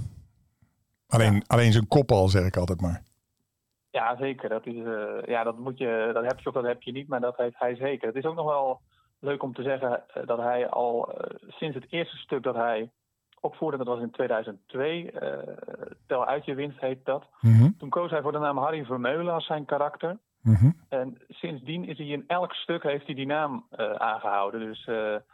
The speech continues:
Speaker 2: zijn, zijn hond heet op dat moment Harry. Dus, nou, ik denk, "Nou, ik noem mezelf Harry."
Speaker 1: Ja.
Speaker 2: En, eh, een achternaam zocht die, eh, ja, een beetje een doorsnee Nederlandse naam. Dus dat had ook, eh, nou, Jans of de Vries kunnen zijn, maar hij kwam op Vermeulen. En, eh,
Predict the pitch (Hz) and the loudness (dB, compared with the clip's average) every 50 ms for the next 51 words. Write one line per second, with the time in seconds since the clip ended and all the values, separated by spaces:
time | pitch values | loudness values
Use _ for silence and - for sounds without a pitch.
0 | _ _ _ _ _ _ _ _ _ - 127 113 110 117 113 127 123 120 - - | _ _ _ _ _ _ _ _ _ -14 -12 -12 -12 -10 -10 -10 -10 -10 -8 -8
1 | 143 131 123 127 156 180 175 147 151 147 143 143 - 143 123 147 135 135 143 139 | -6 -4 -2 -2 -2 -4 -4 -4 -4 -4 -4 -2 -4 -4 -2 -2 -2 -2 -2 -2
2 | 135 123 107 101 123 147 143 151 156 143 120 110 - - - 110 92 98 98 104 | -2 -2 0 0 0 0 -2 -4 -6 -8 -10 -10 -8 -4 -2 -2 -2 -2 -6 -12
3 | 101 - 110 95 98 107 98 - 120 110 101 101 107 95 92 101 110 123 131 139 | -8 -4 -4 -4 -4 -4 -8 -10 -10 -10 -8 -8 -8 -6 -4 -2 -2 -2 -2 -4
4 | 147 160 _ _ _ _ _ - - 117 117 - - - 131 - 120 117 113 110 | -10 -14 _ _ _ _ _ 0 2 2 2 2 2 0 0 0 0 -2 -2 -4
5 | 113 - - - 107 - - - - - - _ _ _ _ _ - 135 131 139 | -4 -8 -10 -10 -10 -10 -10 -14 -16 -18 -18 _ _ _ _ _ -8 -6 -4 -4
6 | 151 - - 151 139 135 131 131 117 143 127 - - - 131 123 117 113 110 107 | -4 -4 -4 -4 -2 -4 -4 -4 -4 -6 -6 -6 -8 -6 -6 -4 -2 -2 -2 -2
7 | 107 110 117 120 110 98 104 107 110 113 113 - - 117 110 107 - - 120 113 | -2 0 -2 -2 -2 -2 -2 -2 -4 -4 -6 -6 -4 -4 -4 -4 -4 -6 -8 -8
8 | 110 131 123 123 123 - - 120 117 120 117 117 113 107 104 104 - - 120 127 | -6 -4 -4 -4 -4 -4 -6 -4 -2 -2 -2 -4 -4 -4 -6 -8 -8 -6 -4 -2
9 | 131 135 135 127 120 110 113 107 - 110 - - 110 101 - - 110 110 107 110 | -2 -2 -2 -4 -6 -6 -6 -4 -4 -4 -4 -4 -4 -6 -6 -8 -10 -8 -8 -6
10 | 110 101 98 98 101 110 107 104 - - 110 - 120 117 - - 156 - - - | -6 -6 -6 -4 -4 -4 -4 -4 -6 -10 -12 -10 -10 -12 -10 -10 -12 -12 -10 -10
11 | 139 131 123 117 117 117 117 117 113 110 107 107 - _ _ _ _ _ _ _ | -10 -8 -6 -4 -4 -4 -4 -6 -8 -10 -10 -10 -14 _ _ _ _ _ _ _
12 | _ _ _ - - 117 - 123 120 117 110 - - - 117 120 131 139 139 135 | _ _ _ -14 -12 -6 -4 -2 -2 -2 -4 -6 -8 -8 -4 -2 -2 -2 0 0
13 | 135 131 123 120 117 120 123 123 113 113 110 110 110 | 0 0 0 -2 -4 -6 -8 -8 -6 -4 -4 -4 -6